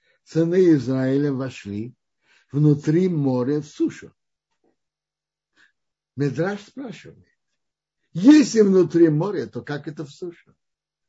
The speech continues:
А если в сушу, как это внутри моря? А? Или, или в море, внутри моря, или в суше. И Медраш отвечает так,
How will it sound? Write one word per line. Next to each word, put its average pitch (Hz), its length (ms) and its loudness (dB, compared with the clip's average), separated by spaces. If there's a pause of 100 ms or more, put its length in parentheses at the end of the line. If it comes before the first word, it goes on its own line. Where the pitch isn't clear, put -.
(240)
А 247 140 6
если 269 420 6
в 190 100 -2
сушу, 185 680 -4 (200)
как 214 260 -6
это 208 200 -2
внутри 202 400 -4
моря? 185 300 -14 (1160)
А? 139 340 -10 (1120)
Или, 277 500 6 (220)
или 285 380 6
в 170 160 -2
море, 175 600 2
внутри 208 420 4
моря, 156 420 -4
или 180 140 -10
в 160 60 -20
суше. - 360 -18 (1200)
И 170 140 -2
Медраш 190 540 2
отвечает 151 760 -6
так, 87 180 -18